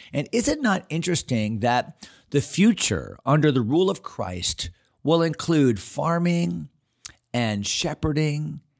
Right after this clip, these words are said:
and the simplicity of a life with God's creation, green grass, rain, the blessings of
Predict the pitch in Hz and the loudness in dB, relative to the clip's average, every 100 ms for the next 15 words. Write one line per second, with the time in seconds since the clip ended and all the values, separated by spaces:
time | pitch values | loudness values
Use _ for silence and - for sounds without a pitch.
0 | _ _ _ _ - 131 127 123 - 143 | _ _ _ _ -2 0 0 0 0 -2
1 | - 170 180 180 165 180 170 120 120 110 | -2 -2 0 0 2 0 0 -2 -2 -2
2 | 110 135 147 151 - - 120 110 104 - | -4 -2 0 0 -2 -2 2 2 0 -10
3 | - _ - 139 151 - - 135 135 143 | -20 _ 0 0 0 -4 -4 0 2 2
4 | - 147 143 143 - 156 165 135 127 139 | 2 0 -2 -2 0 0 -2 -6 -6 -8
5 | 143 156 - - - _ _ _ _ _ | -8 -6 -4 -4 -6 _ _ _ _ _
6 | - 143 160 165 170 175 175 143 113 _ | -4 -2 0 -2 -2 -4 -6 -8 -14 _
7 | _ _ _ - 113 135 160 - 175 165 | _ _ _ -2 2 4 6 4 2 0
8 | 143 | -2